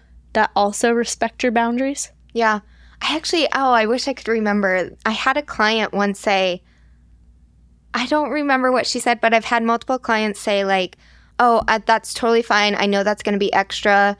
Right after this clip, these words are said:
Speaker 2: revision cycle. I can pay for that." Or, like,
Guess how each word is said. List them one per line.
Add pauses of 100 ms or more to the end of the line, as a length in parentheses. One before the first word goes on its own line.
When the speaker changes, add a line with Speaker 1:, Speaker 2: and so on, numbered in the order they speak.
(240)
Speaker 2:
revision
cycle.
I
can
pay
for
that."
Or,
like,